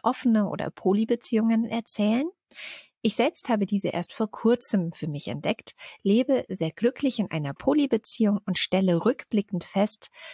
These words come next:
dass einige meiner früheren monogamen Beziehungen wahrscheinlich anders verlaufen wären, wenn ich diese Konzepte und Begrifflichkeiten damals schon gekannt hätte. Zum Beispiel, dass es nicht das Aus einer bestehenden Beziehung bedeuten muss,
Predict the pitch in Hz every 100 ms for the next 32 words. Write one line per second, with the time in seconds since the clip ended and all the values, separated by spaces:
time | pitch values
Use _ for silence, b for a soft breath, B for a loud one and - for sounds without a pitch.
0 | B - - - 175 254 320 208 190 180
1 | 175 170 - - 269 294 226 190 180 175
2 | 170 165 170 277 233 180 - - 175 190
3 | 196 180 175 - 269 269 - - 220 233
4 | - - 190 185 185 196 170 170 175 185
5 | B B B _ - 196 220 233 - 226
6 | 226 220 - 180 185 214 - - 170 170
7 | 170 202 - 208 - 196 185 202 151 160
8 | 160 - 170 214 - - 190 - - -
9 | - _ _ - 190 208 - 240 226 226
10 | B B - 156 - 190 269 - 220 -
11 | 165 196 - 170 160 156 - 170 165 160
12 | 160 - 311 277 196 175 170 180 196 247